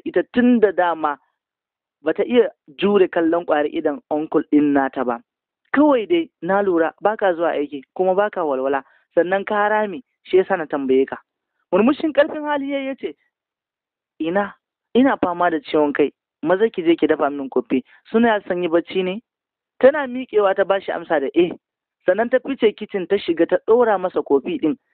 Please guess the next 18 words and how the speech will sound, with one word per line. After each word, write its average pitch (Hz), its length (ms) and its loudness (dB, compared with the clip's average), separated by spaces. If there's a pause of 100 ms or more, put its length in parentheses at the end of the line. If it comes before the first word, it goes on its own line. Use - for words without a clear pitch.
(160)
ta 214 140 2
haɗa 220 320 -4
masa 180 240 -8
komai, 175 320 0 (240)
ta 202 100 4
kuma 226 240 0
ɗauka 180 340 -2
ta 165 100 -6 (280)
kai 214 220 2
masa 214 420 -2 (140)
ɗakin 160 420 -2
nasa. 143 320 0 (380)
Bayan 254 300 2
ɗaki, 247 420 -8 (3250)
sai 220 140 4
motsin 220 340 -4
ruwa 185 220 0
ta, 190 140 -6